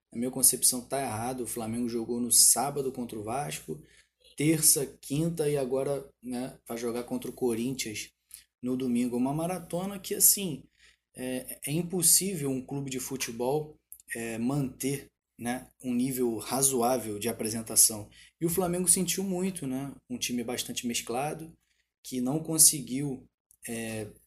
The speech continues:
dar o retorno, né, e assumir a liderança do Campeonato Brasileiro. O Flamengo teve uma oportunidade,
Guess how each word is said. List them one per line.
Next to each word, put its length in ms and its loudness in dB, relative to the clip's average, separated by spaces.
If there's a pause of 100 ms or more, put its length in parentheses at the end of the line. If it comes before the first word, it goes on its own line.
(240)
dar 280 0
o 60 4
retorno, 600 -2
né, 300 -4
e 100 0
assumir 380 4
a 40 2
liderança 460 2
do 60 -6
Campeonato 420 -6
Brasileiro. 460 0
O 40 -6
Flamengo 380 -4
teve 180 -4
uma 140 -2
oportunidade, 920 -4